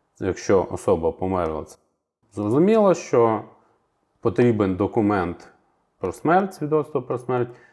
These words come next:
або визнання рішенням суду військовозобов'язаного або військовослужбовця безвісно відсутнім або оголошено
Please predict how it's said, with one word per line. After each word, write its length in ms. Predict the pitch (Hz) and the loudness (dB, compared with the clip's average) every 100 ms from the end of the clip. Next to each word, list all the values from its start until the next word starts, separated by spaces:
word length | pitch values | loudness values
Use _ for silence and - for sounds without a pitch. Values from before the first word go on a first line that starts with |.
| _ | _
або 420 | - 92 123 170 | -6 0 4 4
визнання 600 | 143 110 98 101 110 107 92 | 2 0 2 2 2 2 2
рішенням 520 | 95 87 85 82 80 | 0 -4 -6 -8 -8
суду 480 | - 180 185 170 143 - _ _ _ _ _ - | 0 0 2 0 -4 -12 _ _ _ _ _ -6
військовозобов'язаного 1080 | 104 - 113 98 87 85 90 139 156 135 110 | -6 0 2 2 0 0 2 2 2 0 -2
або 320 | 107 92 98 90 | -2 0 2 2
військовослужбовця 1000 | 90 - 98 90 117 120 170 185 160 110 | -2 -4 -4 -2 -4 0 0 0 -2 0
безвісно 580 | 104 110 92 - 92 | 2 2 0 -6 -6
відсутнім 600 | 87 101 190 190 180 139 - | -6 -4 0 0 0 -4 -6
або 420 | 98 95 131 - | -4 0 2 0
оголошено 600 | 90 92 98 107 101 92 | -2 0 0 -2 -4 -6